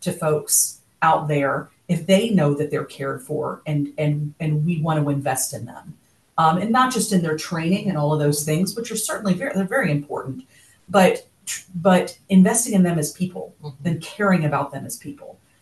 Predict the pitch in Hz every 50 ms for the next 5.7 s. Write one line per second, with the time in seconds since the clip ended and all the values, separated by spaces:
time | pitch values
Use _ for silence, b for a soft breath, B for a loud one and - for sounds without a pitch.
0 | _ _ - 196 190 - 196 202 190 - - - - - 185 190 185 - - 240
1 | 254 262 269 262 262 226 208 196 196 202 185 - - 170 165 165 156 156 151 147
2 | 147 - - B B B B B _ _ _ _ _ _ _ _ - - - -
3 | 240 226 220 220 208 202 196 180 180 175 175 175 170 175 175 170 147 - 180 165
4 | 151 151 - 180 156 - - - 151 156 175 165 156 151 147 - - 156 151 156
5 | 160 151 - - 151 143 143 139 127 120 - - - -